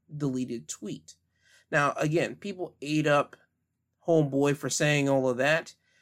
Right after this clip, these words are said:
but I'ma say this. I think every man knows what he wanted to say, but he couldn't say it. If you don't bring yourself home and quit acting that way, first and foremost, my man conducted himself wrong.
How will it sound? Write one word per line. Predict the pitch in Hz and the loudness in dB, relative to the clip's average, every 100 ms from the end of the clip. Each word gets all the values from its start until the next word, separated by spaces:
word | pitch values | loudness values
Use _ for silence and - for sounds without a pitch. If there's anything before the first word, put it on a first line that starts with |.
| _ _ _ _ | _ _ _ _
but | 196 208 190 | 2 2 2
I'ma | - 208 196 | -4 0 0
say | - 175 156 | 0 0 0
this. | 123 151 - - _ _ _ _ - | -4 -8 -10 -12 _ _ _ _ 0
I | 190 | 0
think | 190 196 185 _ | 2 0 0 _
every | 208 202 208 | 0 2 2
man | 196 190 180 | 4 4 4
knows | 170 170 165 156 | 4 4 4 2
what | 135 160 | 0 0
he | 165 | 0
wanted | 147 151 151 139 | 0 2 0 -2
to | 135 | -6
say, | - 165 160 | -2 4 4
but | 156 123 | 2 -4
he | 123 | -8
couldn't | - 151 123 | -4 -4 -2
say | - - 156 147 | -4 -2 0 0
it. | 156 - _ _ _ | -2 -8 _ _ _
If | 147 156 | -6 -4
you | 170 | 0
don't | 170 160 - 143 | 2 0 -2 -12
bring | 151 160 196 | -4 0 0
yourself | 208 - 190 180 | 0 2 2 2
home | 196 180 | 0 0
and | 156 | -2
quit | - 185 170 | -2 -2 -2
acting | 170 165 165 160 | 0 0 0 -2
that | 160 143 | 0 0
way, | 139 160 208 226 _ _ _ _ | -2 -2 -4 -10 _ _ _ _
first | 247 240 | 4 4
and | 214 | 0
foremost, | - 180 180 175 156 | 0 2 2 0 0
my | |
man | 147 170 170 | 0 0 0
conducted | 160 139 147 143 156 | -4 -2 -2 -2 -4
himself | 127 127 - 127 - | -4 -2 -4 -4 -8
wrong. | 110 - | -14 -14